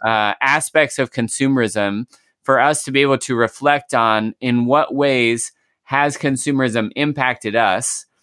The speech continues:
and what ways does it continue to, and how can we do something about it? Okay, so, um,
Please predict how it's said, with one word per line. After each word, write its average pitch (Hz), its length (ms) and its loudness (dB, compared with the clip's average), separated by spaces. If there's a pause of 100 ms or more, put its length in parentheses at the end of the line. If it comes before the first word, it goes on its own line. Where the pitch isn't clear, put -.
(260)
and 123 140 0
what 156 180 4
ways 156 220 2
does 143 160 2
it 139 100 -2
continue 170 480 0
to, 107 320 0
and 113 180 -4
how 175 280 0
can 160 260 -2
we 135 160 2
do 123 340 2
something 117 480 -2
about 95 400 0
it? - 100 -14 (560)
Okay, 110 360 -2 (340)
so, 143 480 2 (840)
um, 123 460 2